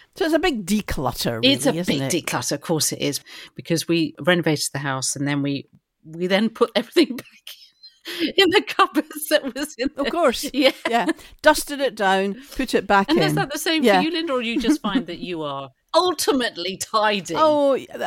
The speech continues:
Speaker 1: there's some things I would really struggle to get rid of, and I know I don't need them. What was it we were saying the other evening? We, we were out for dinner, and someone said, "If you pick up something and the object doesn't fill you with joy,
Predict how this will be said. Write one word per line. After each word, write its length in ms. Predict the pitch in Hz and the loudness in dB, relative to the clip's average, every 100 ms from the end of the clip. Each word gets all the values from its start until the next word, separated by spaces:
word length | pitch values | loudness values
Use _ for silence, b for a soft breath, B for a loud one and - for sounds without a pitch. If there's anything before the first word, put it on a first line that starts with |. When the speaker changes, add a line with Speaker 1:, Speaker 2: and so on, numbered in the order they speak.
| - | -4
Speaker 1:
there's 180 | 269 - | -2 2
some 260 | 285 330 | 4 4
things 420 | 349 311 277 254 - | 4 0 0 -4 -6
I 100 | 180 | -6
would 100 | 180 | -4
really 460 | 170 185 190 175 165 | -4 -2 -2 -2 -6
struggle 540 | - 180 156 147 123 | -8 -10 -8 -8 -10
to 140 | - 156 | -12 -10
get 160 | 156 | -8
rid 140 | 165 156 | -8 -8
of, 100 | 151 | -6
and 100 | 247 | 0
I 60 | 277 | 2
know 220 | 277 262 | 4 2
I 60 | 170 | 0
don't 220 | 156 123 | -2 -6
need 180 | 139 - | -8 -8
them. 220 | 165 247 _ | -8 -10 _
What 240 | - 392 698 | 0 4 4
was 140 | 571 494 | 4 2
it 120 | - | 0
we 100 | 349 | 0
were 140 | 339 | 0
saying 400 | 349 311 277 285 | 0 2 2 2
the 80 | 269 | 2
other 180 | 247 233 | 2 2
evening? 640 | 226 208 190 151 147 156 | -2 -4 -2 -2 -2 -2
We, 160 | 196 196 - | -2 -2 0
we 180 | 208 | -2
were 160 | 208 202 | 0 -2
out 160 | 208 - | -2 -4
for 100 | 190 | -4
dinner, 300 | 202 185 165 | -2 0 -2
and 180 | 226 214 | -2 -2
someone 360 | - 277 285 269 | -2 -2 0 0
said, 340 | 247 220 214 b b _ | 2 0 -2 b b _
"If 440 | 285 311 311 - - - | 0 0 -2 -8 -12 -8
you 140 | 240 240 | -4 0
pick 260 | 254 240 | 0 2
up 160 | 240 - | -2 -2
something 640 | - 202 202 180 160 156 160 b _ | -2 -2 -2 -6 -6 -6 -8 b _
and 380 | 214 208 196 185 - | 0 2 2 0 -6
the 200 | 190 196 - | -8 -4 0
object 460 | 226 214 226 - | 0 2 -2 -2
doesn't 400 | 208 196 185 - | -2 -2 -4 -6
fill 340 | - - 254 240 | -6 0 2 0
you 200 | 208 208 | -2 -4
with 200 | 202 - | -4 -2
joy, 640 | - 214 190 135 139 202 | 2 4 4 0 -4 -6